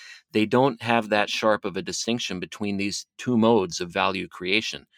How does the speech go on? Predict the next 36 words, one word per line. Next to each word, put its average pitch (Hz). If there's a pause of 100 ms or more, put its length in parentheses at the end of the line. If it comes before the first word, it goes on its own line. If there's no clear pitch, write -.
(180)
They 90
view 107
them 104
as 87
very 104
much 101
intertwined, 98 (440)
which 92
harmonizes 104
quite 90
nicely 110 (340)
with 98
social 101
enterprise 92
as 82
we're 90
talking 107
about 92
it 90
here 92 (420)
today. 90 (420)
And 92
so 104
I 104
see 143
social 113
enterprise 101
as 87
the 82
future 156 (420)
in 98
a 92
big 107
way 110
of 95
entrepreneurship. 101